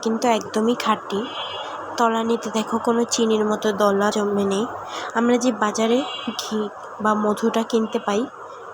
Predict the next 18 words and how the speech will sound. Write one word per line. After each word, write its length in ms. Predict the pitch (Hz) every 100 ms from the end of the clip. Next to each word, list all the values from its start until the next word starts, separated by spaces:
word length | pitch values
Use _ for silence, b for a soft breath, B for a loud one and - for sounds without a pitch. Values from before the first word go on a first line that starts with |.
| B B B B -
ওই 220 | 226 233
মধুটা 460 | 226 214 214 214 220
কিন্তু 480 | - 214 196 226 294 - - -
নিচে 240 | 226 208 233
তলানিতে 580 | 226 208 208 214 208 247 262
চিনি 240 | - 240 233
জমে 220 | 220 190 190
থাকে। 240 | - 160 214 - - - - - - - - B B B B - 226
এটা 120 | 240
কিন্তু 240 | 240 254
একদম 280 | 240 214 247
খাঁটি 360 | 262 226 214 220
মধু, 380 | 202 190 - 202 190 -
তা 120 | - 226
নিয়ে 220 | 226 240 240
কোনো 220 | 226 214
ভয় 200 | 202 190
নেই। 200 | 185 185